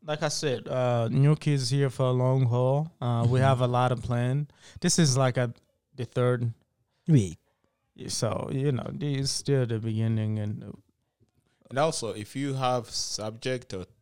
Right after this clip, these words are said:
Speaker 3: topic that you think are good for New Kid podcast, either you can, you know,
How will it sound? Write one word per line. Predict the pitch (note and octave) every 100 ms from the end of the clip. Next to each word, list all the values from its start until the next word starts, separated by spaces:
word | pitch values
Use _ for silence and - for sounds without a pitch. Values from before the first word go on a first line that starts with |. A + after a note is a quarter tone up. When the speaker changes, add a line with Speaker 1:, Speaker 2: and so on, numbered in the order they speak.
| -
Speaker 3:
topic | - - F#2+ F#2+ A2 -
that | G#2
you | F#2
think | E2 F#2+ F#2 F#2
are | F2 E2
good | D#2 F#2 F2
for | -
New | E2+ F2
Kid | F2+ F2+
podcast, | - G2 - - A#2+ B2 - - _ _ _ - _
either | F2+ F2+
you | F2+
can, | F2 F#2+ F2
you | E2+ F2+
know, | F2 E2+